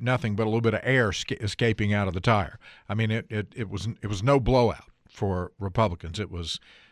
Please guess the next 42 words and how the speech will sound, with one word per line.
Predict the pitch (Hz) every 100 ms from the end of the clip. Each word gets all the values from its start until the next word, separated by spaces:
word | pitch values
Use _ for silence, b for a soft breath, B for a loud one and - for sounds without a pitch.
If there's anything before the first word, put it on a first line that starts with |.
| _
the | 95
Republicans | 92 90 127 117 104 95
took | 139 -
the | 95
House. | 120 127 131
They've | - 101
got | 104 98
about | 95 90
a |
ten-seat | - 131 120 - 131 123
margin. | 113 117 113 113 113 107 B B B -
Um, | 92 92 90 92 -
it's, | 113 98 - -
it's | -
not | 113 113
a | 113
lot | 113 113
of | 107
margin | 110 113 107 98
for | - 95
error | 120 117 117 117 -
over | 117 104
there. | 98 107 120 135 B B B -
Um, | 95 95 101 -
it | 120
is | 117 135 - - - - _ _ - 113
going | 117 113 101
to | 87
help | 170 220 -
us | 92 104
in | 101 92
the |
sense | 92 110 101 104
that | 107 98 - B B B
it's | 107 104 - - _ _
pushing | - 147 - 101
back | 87 117 113 -
against | 104 110 104
some | - 110
of |
the | 98
worst | 95 117 117 - -